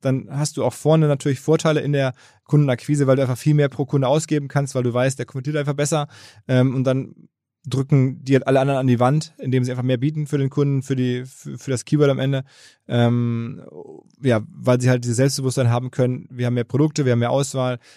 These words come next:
wir haben zwar bessere Preise, wir haben eine conversion-starke Seite, ähm, wir machen da hinten raus so viel mehr aus dem Kunden, dass wir vorne einfach viel mehr rausschmeißen können.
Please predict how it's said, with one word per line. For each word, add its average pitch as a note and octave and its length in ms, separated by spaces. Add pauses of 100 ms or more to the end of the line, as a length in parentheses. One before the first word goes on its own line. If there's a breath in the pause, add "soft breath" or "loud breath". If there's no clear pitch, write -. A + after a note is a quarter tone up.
(120 soft breath)
wir B2 100
haben A#2+ 100
zwar A#2 180
bessere A#2+ 280
Preise, C3 540
wir A#2+ 120
haben A#2+ 100
eine A#2+ 140
conversion-starke A#2+ 580
Seite, B2+ 380 (340 soft breath)
ähm, A#2 320
wir A2+ 80
machen A#2 220
da A2+ 240 (280)
hinten C3 220
raus A#2+ 220
so C3+ 320
viel C#3+ 160
mehr C3 240
aus B2+ 100
dem B2 140
Kunden, B2 200
dass A#2 120
wir A2+ 80
vorne A#2 260
einfach A2 180
viel A2 120
mehr A2 80
rausschmeißen A2 480
können. B2 200